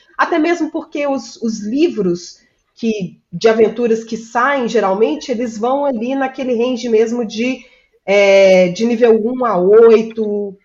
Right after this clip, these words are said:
um a dez, mais ou menos. Os personagens, eles não,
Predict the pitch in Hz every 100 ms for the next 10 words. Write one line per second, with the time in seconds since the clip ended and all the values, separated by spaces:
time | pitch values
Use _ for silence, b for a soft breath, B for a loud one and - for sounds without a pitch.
0 | _ 202 214 202 170 147 _ _ _ 165
1 | 180 208 202 185 180 185 180 165 185 220
2 | 233 226 b b b b 208 208 226 220
3 | 220 196 208 214 214 208 208 240